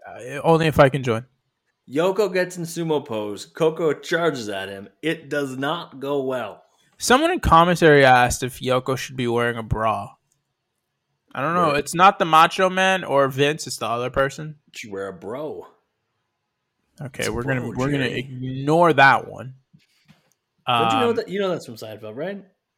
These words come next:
Speaker 1: Yes,
Speaker 2: Okay,
Speaker 1: but we
Speaker 2: good.
Speaker 1: are going
Speaker 2: Just checking.
Speaker 1: to,
Speaker 2: Just
Speaker 1: we're
Speaker 2: checking.
Speaker 1: gonna, we're just gonna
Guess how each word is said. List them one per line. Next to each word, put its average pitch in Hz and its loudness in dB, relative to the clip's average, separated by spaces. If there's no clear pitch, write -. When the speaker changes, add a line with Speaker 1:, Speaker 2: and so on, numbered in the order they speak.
Speaker 1:
Yes, - -10
Speaker 2:
Okay, 127 -8
Speaker 1:
but 127 -2
we 147 0
Speaker 2:
good. 151 4
Speaker 1:
are 151 0
going 147 -2
Speaker 2:
Just 131 -10
checking. 156 -6
Speaker 1:
to, 120 -8
Speaker 2:
Just - -12
Speaker 1:
we're 143 -6
Speaker 2:
checking. 151 -4
Speaker 1:
gonna, 131 -2
we're 147 0
just 135 -4
gonna 123 2